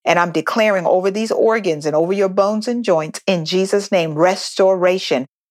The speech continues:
I pronounce you whole, not only healed, but whole. These organs are made whole also in the mighty name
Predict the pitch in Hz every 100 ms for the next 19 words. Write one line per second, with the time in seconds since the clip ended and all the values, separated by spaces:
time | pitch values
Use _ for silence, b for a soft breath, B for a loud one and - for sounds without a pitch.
0 | - 165 - 196 185 185 202 202 - 208
1 | 175 - 233 208 151 127 _ - 180 226
2 | 285 269 254 220 254 285 180 160 160 _
3 | - 170 196 - - - 254 208 151 139
4 | 180 180 - 208 214 185 156 139 - _
5 | _ - 185 196 190 190 196 196 160 147
6 | - 180 185 - 160 143 - - 202 208
7 | 208 - _ _ 160 175 160 165 170 170
8 | 180 175 _ _ - 170 160 151 151